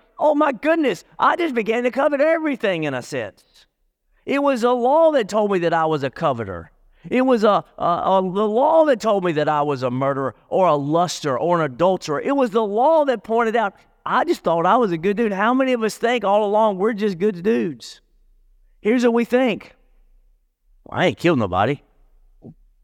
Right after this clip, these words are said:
I'm faithful to my wife. I, I don't cheat on my taxes.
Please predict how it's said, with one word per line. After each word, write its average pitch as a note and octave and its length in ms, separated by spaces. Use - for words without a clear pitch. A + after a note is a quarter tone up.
I'm C#3 120
faithful C#3 360
to D3+ 100
my C#3 120
wife. C3+ 540
I, C#3+ 240
I C#3 160
don't E3 180
cheat D#3+ 220
on E3 120
my F3 80
taxes. D#3+ 760